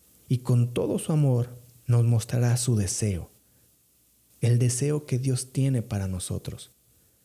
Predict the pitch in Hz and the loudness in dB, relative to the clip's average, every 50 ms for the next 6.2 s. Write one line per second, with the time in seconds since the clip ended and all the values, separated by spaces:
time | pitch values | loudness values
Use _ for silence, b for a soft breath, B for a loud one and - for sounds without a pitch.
0 | _ _ _ _ _ _ B B B B B B - 135 135 151 156 156 156 160 | _ _ _ _ _ _ B B B B B B -2 0 2 2 2 2 0 0
1 | 160 - 165 151 143 127 131 131 139 143 139 - 135 120 - - 123 117 117 117 | 0 -2 0 0 2 2 2 2 2 2 2 0 -2 -4 -2 -2 0 0 0 0
2 | 127 - - _ _ _ _ _ _ _ _ _ _ _ _ _ _ _ _ _ | -2 -6 -16 _ _ _ _ _ _ _ _ _ _ _ _ _ _ _ _ _
3 | - - - - - - - 127 143 175 180 135 104 - - 87 85 80 65 90 | -18 -12 -12 -12 -10 -6 -4 -2 -2 0 0 -2 -2 -2 -2 -2 -2 -4 -4 -8
4 | 95 - _ _ _ _ _ _ _ _ _ _ _ _ _ _ _ _ _ _ | -12 -16 _ _ _ _ _ _ _ _ _ _ _ _ _ _ _ _ _ _
5 | _ _ _ - - 110 104 120 117 120 120 117 123 123 120 - 113 104 95 101 | _ _ _ -4 -2 2 2 2 2 0 0 2 2 2 2 0 -2 -2 0 0
6 | 101 92 82 73 | 0 0 -2 -6